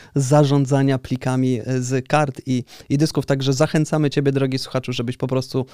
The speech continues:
odpalił ten odcinek i, i go przesłuchał, ponieważ jest tam bardzo dużo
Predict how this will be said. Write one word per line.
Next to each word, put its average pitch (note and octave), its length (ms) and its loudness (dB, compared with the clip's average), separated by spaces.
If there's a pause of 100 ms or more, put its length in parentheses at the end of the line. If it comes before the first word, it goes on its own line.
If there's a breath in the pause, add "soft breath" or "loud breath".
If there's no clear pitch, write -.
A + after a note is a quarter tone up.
(160 loud breath)
odpalił D3+ 440 2
ten C#3 180 0
odcinek B2+ 640 -4
i, A#2+ 380 -6
i A#2+ 280 -6
go E4 120 -6
przesłuchał, G3+ 480 0
ponieważ B2+ 380 0
jest C3 160 -4
tam B2+ 180 0
bardzo C3+ 260 0
dużo C3 340 0